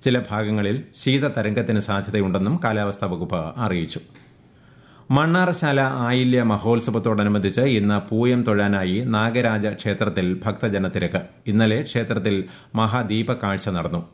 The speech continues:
ആയില്യം നാളായ നാളെ ആലപ്പുഴ ജില്ലയിൽ പ്രാദേശിക അവധി പ്രഖ്യാപിച്ചു. ദേശീയ ഗീതമായ വന്ദേ മാതരത്തിന്റെ നൂറ്റി അൻപതാം വാർഷികത്തോടനുബന്ധിച്ച്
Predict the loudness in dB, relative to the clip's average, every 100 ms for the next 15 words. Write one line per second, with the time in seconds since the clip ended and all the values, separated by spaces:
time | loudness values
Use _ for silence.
0 | -8 -2 0 0 0 0 0 0 2 2
1 | 0 -2 0 0 2 0 0 0 0 0
2 | 0 0 0 -2 -2 0 0 -2 -2 -4
3 | -2 -2 -2 -2 -2 -4 -4 -6 -6 -10
4 | -12 -20 _ -20 -20 -4 0 2 2 2
5 | 2 2 2 4 4 4 4 2 0 -2
6 | 0 0 0 0 0 0 0 0 2 0
7 | 2 2 2 2 2 2 2 0 -2 0
8 | 0 0 0 0 0 0